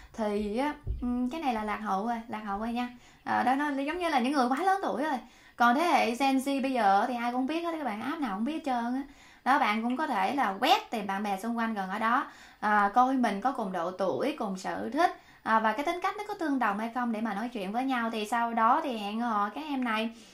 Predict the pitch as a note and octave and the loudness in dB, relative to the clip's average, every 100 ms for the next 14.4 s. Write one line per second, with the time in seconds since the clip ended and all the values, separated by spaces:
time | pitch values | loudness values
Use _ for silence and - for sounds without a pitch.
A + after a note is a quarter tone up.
0 | - A3 G#3+ G#3 G#3+ A3+ C4+ C#4 F#4+ F#4+ | -4 2 4 4 -2 -2 0 0 0 -2
1 | D#4+ D#4 D4+ D#4+ E4 E4+ - - - G3 | -2 0 4 6 4 2 -8 -14 -2 2
2 | G3+ A3 D4 C#4+ D#4 E4+ F4 - - A#3 | 2 0 -2 -2 -2 -4 -8 -14 -8 -4
3 | G#3+ A3 C#4 A3+ A3 G#3+ G#3 G3+ B3+ G3+ | -2 0 0 -2 -4 -6 -6 -4 -4 -4
4 | G3 C#4 E4 E4+ D#4 D#4+ D#4 - _ _ | -6 -4 -4 -2 0 0 -4 -16 _ _
5 | _ _ _ _ A3+ A#3+ C#4+ F#4+ F#4+ A3 | _ _ _ _ 0 2 4 2 2 0
6 | A3+ A#3+ B3 D4 G4 G4 A3+ A#3 A#3+ A3+ | 0 0 0 -2 -2 -4 -2 0 0 0
7 | G#3 G#3 G3 - - - - G#3 G#3 G3+ | -2 -4 -6 -14 -20 -6 0 4 4 6
8 | F#3+ F#3 F3+ G3 - - G#3 G#3+ D#4+ A3+ | 4 2 0 -4 -12 -8 0 0 0 -2
9 | F#3 B3 A3+ B3+ A#3+ C#4+ - C#4 C4+ F#3+ | -2 -4 2 2 2 -2 -4 -4 -4 -6
10 | - _ - _ - D4 D4 D4 C4 G#3 | -12 _ -20 _ -4 4 6 6 4 0
11 | - C4+ C4+ C#4+ C#4 C#4 C#4+ C#4+ C4 - | -6 2 2 2 2 4 4 2 0 -6
12 | _ - - A3 G#3 G#3 G#3 G#3 G#3 G#3 | _ -10 -2 2 4 4 2 -2 -6 -10
13 | - - - - - D4+ D4+ D#4 D#4 D4+ | -16 -18 -18 -20 -4 0 2 2 4 4
14 | D4+ D#4 D#4 | 4 2 -2